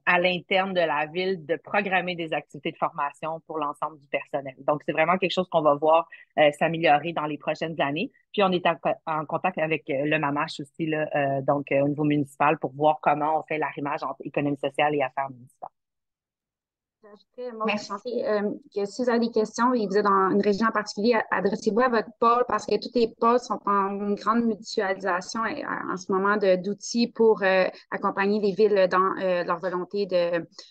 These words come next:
Speaker 2: de, de peaufiner leur, euh, leur, euh, stratégie d'achat.
Speaker 3: Merci. J'espérais que des gens de mon équipe répondent à cette question-là. Je suis bien contente que Myriam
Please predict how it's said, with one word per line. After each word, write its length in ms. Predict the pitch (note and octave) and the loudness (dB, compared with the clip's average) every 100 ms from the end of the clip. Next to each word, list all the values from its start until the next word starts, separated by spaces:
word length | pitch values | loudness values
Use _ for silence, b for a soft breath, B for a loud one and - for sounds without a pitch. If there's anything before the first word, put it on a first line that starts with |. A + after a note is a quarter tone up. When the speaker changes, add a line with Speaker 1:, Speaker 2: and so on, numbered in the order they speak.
| B - | B 0
Speaker 2:
de, 240 | F#3+ E3+ | 0 2
de 160 | E3 F3 | 0 -2
peaufiner 460 | - F3+ - G3 F3+ | -4 -16 -12 -10 -4
leur, 200 | F3 F3 | -4 -2
euh, 320 | F3 E3 D#3+ - - | -4 -4 -4 -6 -12
leur, 260 | F3 F3+ E3+ | -4 -2 -2
euh, 280 | E3 D#3+ D#3+ | -4 -2 -4
stratégie 420 | D3+ F#3 G3 F3 | -6 -6 -4 -4
d'achat. 320 | E3+ D#3+ - - _ b b _ _ _ _ _ _ _ _ _ _ _ _ _ _ _ _ _ _ | -4 -6 -8 -12 _ b b _ _ _ _ _ _ _ _ _ _ _ _ _ _ _ _ _ _
Speaker 3:
Merci. 360 | G3+ G#3 G#3+ B3+ | -6 -6 -4 -4
J'espérais 580 | A3+ G#3 G#3+ G3 G#3+ G#3+ | -4 -2 -2 0 -2 -4
que 440 | - F3+ F3 - | -6 -6 -6 -8
des 180 | F#3 F#3 | -4 -2
gens 160 | F#3+ G3+ | 0 -2
de 60 | |
mon 120 | G3 F3+ | -2 -4
équipe 320 | F#3 A3+ A3 | -4 -8 -4
répondent 320 | F#3 F#3+ G3 | -4 -2 -2
à 80 | F#3 | -2
cette 200 | - - | -4 -2
question-là. 520 | A#3+ F#3+ A3 F#3 F#3 | -2 -2 -2 2 2
Je 60 | F#3+ | 0
suis 120 | F#3+ | 0
bien 180 | F#3+ G3 | 0 0
contente 400 | F3+ F3+ F#3 G3 | -2 0 -2 -2
que 60 | |
Myriam 440 | F#3 F#3+ F#3 G3 | -4 -4 -2 -2